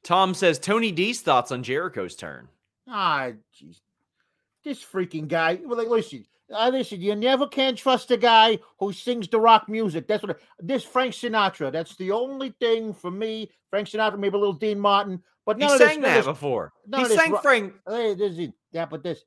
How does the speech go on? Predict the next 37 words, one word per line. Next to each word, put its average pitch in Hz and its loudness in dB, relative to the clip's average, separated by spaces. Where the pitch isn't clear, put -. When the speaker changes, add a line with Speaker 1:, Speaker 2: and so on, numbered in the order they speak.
Speaker 2:
there's 156 -8
a 131 -14
wolf 175 -2
in 135 -10
sheep's - -12
clothing. 180 -2
You 143 -6
can 165 -4
never 240 2
trust 254 0
a 247 2
guy 226 4
who 180 -6
wears 233 6
the 214 0
leather 214 2
j-, - -16
the 220 2
leather 202 0
vest 214 -4
to 247 -8
the 233 -2
ring. 240 0
Never 175 -6
trust 190 -8
him. 101 -12
That's 170 -4
why 196 -8
I 196 -4
like 202 -6
Eddie 190 -4
Kingston, 185 -8
'cause - -20
he 143 -10
speaks - -12
his 170 -10
mind. 185 -6